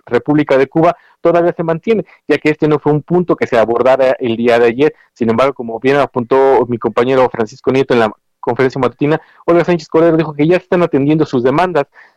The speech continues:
En-, es así que ya no hay una razón por la que se tenga que tener tomada estas instalaciones,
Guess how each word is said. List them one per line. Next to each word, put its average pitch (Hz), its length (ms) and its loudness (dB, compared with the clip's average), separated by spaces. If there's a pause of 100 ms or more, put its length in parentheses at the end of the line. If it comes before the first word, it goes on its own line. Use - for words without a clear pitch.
(120)
En-, 135 240 -8
es 156 160 0
así 170 220 -4
que 139 120 -4
ya 143 120 0
no 151 160 2
hay 147 180 2
una 151 240 -2
razón 135 400 -2 (240)
por 135 160 0
la 139 120 2
que 131 160 -6
se 131 160 -2
tenga 139 260 0
que 135 140 -4
tener 131 400 0 (260)
tomada 131 500 2
estas 131 240 -4
instalaciones, 151 580 -2